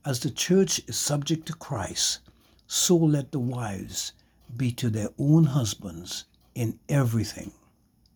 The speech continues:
Now, because of rising infidelity on the part of husbands,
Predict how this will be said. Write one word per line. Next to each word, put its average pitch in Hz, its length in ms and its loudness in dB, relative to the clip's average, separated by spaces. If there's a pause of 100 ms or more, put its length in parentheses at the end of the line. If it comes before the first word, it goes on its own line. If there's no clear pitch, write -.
(560)
Now, 127 240 0 (380)
because 220 480 2
of 147 320 -2
rising 143 760 0
infidelity 117 920 -4 (300)
on 131 120 0
the 110 100 4
part 151 280 0
of 92 80 -4
husbands, - 720 0